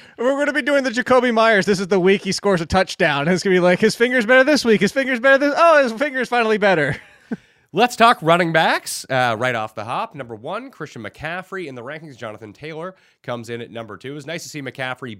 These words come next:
Speaker 2: back to McCaffrey-type volume once again. That's exactly what we wanna see. You know, maybe one day he can score more than one touchdown in a game, and all of a sudden we're off to the races. <laughs> I wouldn't expect Jonathan Taylor to score five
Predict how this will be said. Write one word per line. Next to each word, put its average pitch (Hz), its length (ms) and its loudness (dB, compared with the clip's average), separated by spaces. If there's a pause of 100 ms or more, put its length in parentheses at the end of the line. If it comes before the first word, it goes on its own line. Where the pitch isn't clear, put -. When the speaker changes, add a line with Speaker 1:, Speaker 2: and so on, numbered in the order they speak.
Speaker 2:
back 117 420 -6
to 117 380 -12 (360)
McCaffrey-type 117 920 -8
volume 104 560 -10
once 98 220 -14
again. 90 220 -16
That's 85 160 -20
exactly 98 400 -16
what 95 120 -16
we 95 100 -16
wanna 92 260 -14
see. 185 300 -6 (260)
You 220 80 -4
know, 175 260 -4
maybe 143 520 -10
one 139 180 -6
day 135 160 -8
he 165 120 -12
can 175 140 -14
score 120 240 -12
more 104 180 -12
than 98 120 -16
one 95 180 -14
touchdown 92 460 -12
in 87 60 -16
a 87 40 -14
game, 95 240 -14
and 127 80 -14
all 110 140 -10
of 110 80 -16
a - 20 -20
sudden 117 240 -16
we're 120 120 -10
off 123 180 -10
to - 80 -18
the 127 80 -12
races. 151 400 -12
<laughs> - 0 -
I 127 80 -6
wouldn't 247 160 -6
expect 233 320 -10
Jonathan 196 340 -12
Taylor 165 240 -12
to 147 80 -16
score 131 220 -14
five 107 480 -8